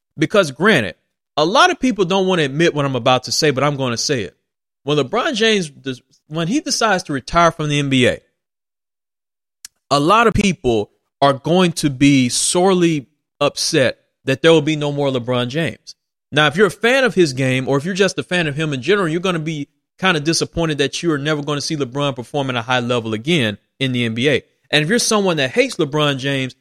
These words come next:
you're gonna have to find a new player to hate because there will be no more LeBron James to hate on. So I think it's pretty safe to say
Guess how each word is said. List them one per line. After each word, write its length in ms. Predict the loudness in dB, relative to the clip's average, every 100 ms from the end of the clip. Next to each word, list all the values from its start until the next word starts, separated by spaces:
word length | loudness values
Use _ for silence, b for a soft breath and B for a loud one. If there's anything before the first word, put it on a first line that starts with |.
| _
you're 140 | -2
gonna 160 | 0 -2
have 100 | -4
to 60 |
find 260 | -4 -2 -2
a 60 | -2
new 140 | -4
player 280 | 0 0 2
to 80 | 0
hate 220 | -2 -2
because 200 | -6 -4
there 140 | -2
will 140 | -2 -2
be 180 | -4
no 160 | -4 -6
more 160 | -4 -6
LeBron 380 | -6 -6 -6
James 260 | -6 -6 -6
to 80 | -6
hate 240 | -2 -4
on. 180 | -4 -16 _ _ _ _ _ _ _ _ _ -4
So 200 | 0 2
I 120 | 2
think 240 | 2 0 2
it's 120 | 0
pretty 280 | 2 4 2
safe 340 | 2 2 2
to 100 | -2
say 420 | -2 0 0 -2